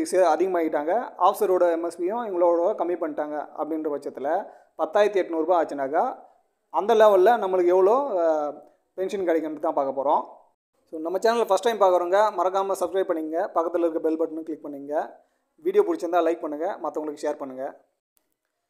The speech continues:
இப்போ பார்த்தீங்கன்னாக்கா, நம்மளுக்கு இந்த பதினஞ்சாயிரத்தி ஐந்நூறுரூவா போட்ட இடத்த நம்ம வந்து இப்போ பத்தாயிரத்தி எட்நூறுபா போட்டாச்சுனாக்கா,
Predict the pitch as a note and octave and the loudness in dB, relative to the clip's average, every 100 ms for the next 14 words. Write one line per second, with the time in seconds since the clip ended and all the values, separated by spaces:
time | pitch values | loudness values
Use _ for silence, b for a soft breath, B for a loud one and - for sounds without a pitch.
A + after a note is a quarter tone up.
0 | _ _ _ _ _ _ _ F3 F3+ G#3+ | _ _ _ _ _ _ _ -2 2 2
1 | A3 G#3+ A3+ G3+ G3+ F#3+ F#3 F3 E3+ G3 | 2 0 0 0 0 2 2 2 2 -2
2 | G#3+ G#3+ G3+ F#3+ F3+ F3+ G3+ F#3+ F3+ D#3+ | 2 2 2 0 0 0 0 0 0 0
3 | F#3+ B3+ F#3+ F3+ F3 G3 F#3+ E3 D#3+ F3+ | -2 -4 -4 -4 -2 -4 -4 -2 0 0
4 | F3+ E3 D#3+ F3+ F#3 E3 D#3 D#3 C3+ C#3 | -2 -6 -2 -2 0 -2 -4 -6 -10 -6